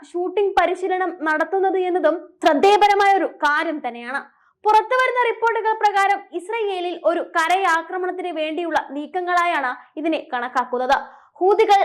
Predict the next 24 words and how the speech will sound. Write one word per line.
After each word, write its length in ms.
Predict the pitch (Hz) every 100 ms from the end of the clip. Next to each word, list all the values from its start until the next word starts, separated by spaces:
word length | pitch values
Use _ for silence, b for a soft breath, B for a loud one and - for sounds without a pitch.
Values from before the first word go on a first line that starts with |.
| -
നിലവിലുള്ള 440 | 330 349 381 381 381 359
പ്രദേശമായ 600 | 311 330 349 349 320 320 311 294
യമനിൽ 280 | 285 330 349
നിന്നും 200 | 294 311 320 B 285
ഏകദേശം 400 | 294 339 381 381 330
രണ്ടായിരത്തി 440 | 302 330 339 392 349
അഞ്ഞൂറ് 300 | 320 359 370 339
കിലോമീറ്റർ 460 | 330 349 339 370 311
ദൂരമാണ് 500 | 320 330 381 381 320 277 285
ഇസ്രയേലിലേക്കുള്ളത്. 800 | 285 349 330 240 226 233 240 277 B B B _ -
സൗദി 360 | 403 440 453 523
അറേബ്യ, 380 | 494 466 403 415 403 - 339
ഈജിപ്ത്, 420 | 359 370 403 - - -
സുഡാൻ 360 | 320 349 381 339 359
എന്നീ 220 | 330 359 330
രാജ്യങ്ങളിലെ 760 | 294 320 339 381 339 294 269 277 B B - 240
ജല 160 | 339 403 359
അതിർത്തികൾ 440 | 320 339 370 392 349 349
കടന്നു 320 | 294 320 370
വേണം 200 | 330 320 b b -
ഇസ്രയേലിലേക്ക് 640 | 320 427 427 415 403 339 - 254
എത്തിച്ചേരാൻ. 480 | 247 269 269 285 285 b b - 415
ഇത് 140 | 466 453 403
ഹൂത്തികളെ 520 | 403 440 494 453 453